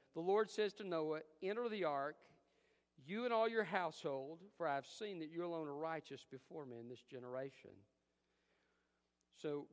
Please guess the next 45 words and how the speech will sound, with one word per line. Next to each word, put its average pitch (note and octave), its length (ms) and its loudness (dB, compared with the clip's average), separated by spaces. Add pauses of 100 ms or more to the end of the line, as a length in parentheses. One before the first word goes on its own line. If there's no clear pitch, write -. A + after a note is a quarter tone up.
God G3+ 240 10
had F#3 80 -4
extended A3+ 460 -2
his F#3 140 2
grace F#3+ 440 4
to F3+ 120 -8
Noah A3 440 4
and F3 120 -2
had C#3 140 -6
changed G#3 400 -4
his F3 180 -4
heart, G3 400 0
and D#3 220 -4
Noah G3+ 240 4
was E3 180 -2
living F#3+ 260 -2
a E3+ 40 -2
righteous E3+ 480 -2
life C#3+ 320 0
before D3+ 340 -4
the C#3+ 80 -6
Lord, B2 500 -4 (680)
and C3+ 140 -8
God C#3+ 260 0
was C3+ 140 -10
blessing C#3+ 540 -4
him. A#2+ 160 -6
He B2 60 -8
says, - 340 -14
"Enter D3 180 -6
the C3+ 140 -4
ark." A#2+ 320 -4
He C3 60 -10
gives B2+ 220 -12
him B2+ 140 -8
this B2 220 -12
instruction, A#2 560 -12 (800)
and C#3+ 140 -8
Noah C#3+ 220 -4
did. G3 280 -8 (1120)
He D3 100 -4
received E3+ 540 0
the E3+ 120 -2
animals. F#3+ 640 0
He, D3+ 260 -6